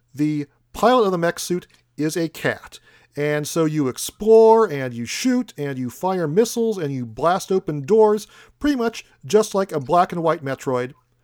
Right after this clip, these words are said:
but you're a cat. And anytime you want, you can jump out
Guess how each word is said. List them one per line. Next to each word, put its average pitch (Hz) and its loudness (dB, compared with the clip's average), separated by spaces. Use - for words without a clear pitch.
but 151 4
you're 151 2
a 147 0
cat. - -8
And 143 -14
anytime 240 0
you 226 -2
want, 160 0
you 160 -6
can 143 -4
jump 160 0
out 165 -2